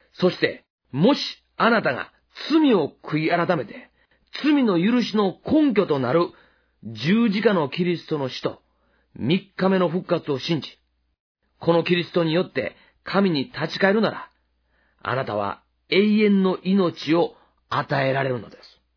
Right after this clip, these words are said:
第二次世界大戦の頃、アウシュビッツの収容所にフランクルというユダヤ人の心理学者が収容されていました。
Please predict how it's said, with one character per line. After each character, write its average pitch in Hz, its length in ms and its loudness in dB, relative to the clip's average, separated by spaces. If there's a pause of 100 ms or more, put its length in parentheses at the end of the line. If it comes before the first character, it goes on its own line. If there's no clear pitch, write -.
(1500)
第 175 280 0
二 139 140 -2
次 110 180 -6
世 131 160 -2
界 131 240 -2
大 117 180 -2
戦 92 160 -14
の - 80 -18
頃、 - 340 -10 (260)
ア 135 120 0
ウ 143 80 -2
シ 147 100 -4
ュ 139 40 -4
ビ 131 140 -4
ッ - 120 -20
ツ - 80 -18
の 98 160 -4
収 120 180 -8
容 113 140 -2
所 104 120 -4
に 98 240 -8 (100)
フ 131 100 -10
ラ 190 140 2
ン 175 80 -2
ク 143 80 -2
ル 127 80 -4
と 107 120 -4
い 98 80 -4
う 95 140 -6 (360)
ユ 127 160 -2
ダ 135 100 2
ヤ 131 80 0
人 107 280 -4
の 123 260 -4 (100)
心 156 280 -6
理 175 100 -2
学 147 220 -2
者 113 120 -10
が 90 100 -10
収 110 160 -12
容 98 140 -4
さ 87 100 -16
れ 78 60 -14
て - 80 -16
い - 40 -14
ま - 100 -20
し - 60 -20
た。 - 80 -20